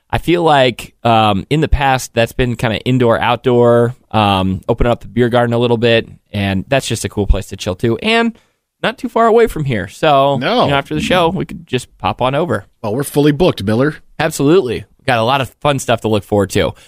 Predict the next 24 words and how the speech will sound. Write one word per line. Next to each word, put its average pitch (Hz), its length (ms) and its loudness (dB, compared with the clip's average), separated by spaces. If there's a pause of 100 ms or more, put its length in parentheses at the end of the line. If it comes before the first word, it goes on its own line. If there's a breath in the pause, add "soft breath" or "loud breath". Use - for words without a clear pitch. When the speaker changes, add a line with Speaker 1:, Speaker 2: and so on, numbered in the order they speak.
(180 soft breath)
Speaker 1:
Oh, 233 220 2
there 139 140 0
was 220 240 0
the 170 160 2
announcement 117 640 -4 (120)
made 123 360 0
that 113 360 0
October 120 400 -2
first, 151 420 0 (440)
uh, 117 160 2
Michiana 131 360 -2
Festival 131 340 0
of 101 100 -2
Beers 131 260 -2
is 113 100 -6
returning 104 400 -2
to 113 100 -10
Four 101 200 0
Winds 98 160 -2
Field, 92 260 -2
so - 100 -12
that's 107 160 -2
kinda 104 200 -6
cool. 107 360 -2